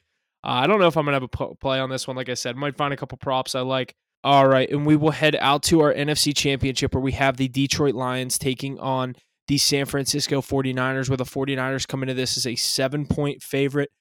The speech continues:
Uh, minus three thirty on the money line for the forty-niners and plus two sixty-five on the money line for the Lions. Over under at fifty and a half. Uh, I'll get right into it. I, I, I feel like I'm the, I,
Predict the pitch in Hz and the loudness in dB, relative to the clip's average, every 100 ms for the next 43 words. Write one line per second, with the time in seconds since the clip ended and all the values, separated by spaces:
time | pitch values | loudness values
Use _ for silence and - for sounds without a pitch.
0 | _ _ _ 131 127 127 143 156 - - | _ _ _ 2 2 4 2 2 0 -2
1 | 156 - - 156 151 147 143 135 135 131 | -4 -2 2 4 6 4 4 2 0 0
2 | 127 127 - 135 123 120 135 135 127 123 | -2 -4 -4 -4 -4 -4 -4 -2 -2 -2
3 | 123 127 123 123 123 117 - 127 - 135 | -2 -2 -4 -4 -6 -4 -4 -4 -4 -4
4 | 127 - - 127 - 123 123 123 120 123 | -2 -2 -4 -8 -2 0 2 0 -2 -4
5 | 120 120 117 123 120 113 113 127 131 131 | -2 -4 -4 -4 -4 -6 -2 0 0 0
6 | 127 - _ _ - 147 147 135 135 131 | -4 -10 _ _ 0 2 4 4 4 2
7 | - - 147 139 - 147 131 123 - 143 | 0 -4 -2 -2 -2 -4 -4 -6 -4 -2
8 | 143 - - _ _ _ - 127 127 131 | 0 -2 -8 _ _ _ 2 4 4 4
9 | 175 165 156 151 143 156 143 139 139 135 | 2 4 4 4 2 2 4 4 4 2
10 | 139 135 - 156 143 143 143 117 139 | 0 -2 0 2 2 0 0 2 0